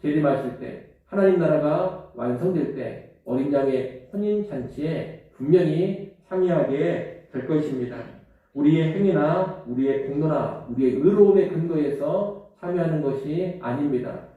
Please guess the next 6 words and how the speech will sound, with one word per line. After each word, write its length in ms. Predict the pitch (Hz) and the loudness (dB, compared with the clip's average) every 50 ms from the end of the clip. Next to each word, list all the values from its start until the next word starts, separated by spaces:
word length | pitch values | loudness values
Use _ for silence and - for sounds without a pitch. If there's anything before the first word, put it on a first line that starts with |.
| _ _ _ | _ _ _
실패하지 960 | - 233 233 - - - 226 214 196 185 - - 180 190 202 202 202 - - - | -6 -4 -4 -4 -2 0 4 4 6 4 4 4 2 2 2 0 -2 -4 -8 -8
않기 340 | - 135 135 - 196 - | -10 -10 -6 -6 -6 2
때문에 760 | 196 196 185 170 160 156 151 156 165 190 - - - - - - _ | 4 4 4 4 2 2 0 0 0 0 -2 -4 -6 -12 -16 -20 _
참여하는 420 | - 190 185 180 180 170 160 151 147 | -2 0 2 4 4 4 4 2 2
것이 640 | 135 - - - 139 143 156 175 185 175 - - - | 0 0 -2 -2 -4 -2 -2 -2 -2 -4 -8 -10 -10
아닙니다. 560 | - 123 139 151 139 131 120 - - - - | -8 -2 -2 0 0 0 -4 -4 -6 -10 -12